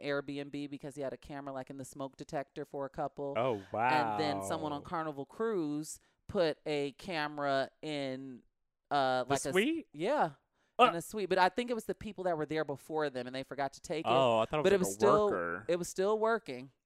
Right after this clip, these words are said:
Speaker 2: Ooh.
Speaker 1: Same with the one with Airbnb. But like I said, that guy has been banned and he's been, um,
Speaker 2: Arrested?
Speaker 1: he's been, yeah, arrested
Speaker 2: Okay,
Speaker 1: and fined
Speaker 2: good.
Speaker 1: and all of
Speaker 2: <laughs>
Speaker 1: that. Um, so this comes from at Black Girl Freedom, Khadijah James.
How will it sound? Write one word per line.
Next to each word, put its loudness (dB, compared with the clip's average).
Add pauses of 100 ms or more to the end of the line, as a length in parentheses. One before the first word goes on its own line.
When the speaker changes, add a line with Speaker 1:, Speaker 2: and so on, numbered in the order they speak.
(180)
Speaker 2:
Ooh. -4
Speaker 1:
Same 0
with -6
the -4
one -2
with -4
Airbnb. -2
But -6
like -4
I -10
said, -6
that -4
guy 0
has -4
been -10
banned -6
and -8
he's -10
been, -4
um, -4
Speaker 2:
Arrested? -6 (400)
Speaker 1:
he's -6
been, 0
yeah, 0
arrested -4
Speaker 2:
Okay, -2
Speaker 1:
and -8
fined -4
Speaker 2:
good. 0
Speaker 1:
and -2
all -2
of -4
Speaker 2:
<laughs> 4
Speaker 1:
that. -4 (420)
Um, 2
so -6
this 0
comes -10
from -2 (600)
at -2
Black -6
Girl -6 (100)
Freedom, -8 (280)
Khadijah -8
James. -10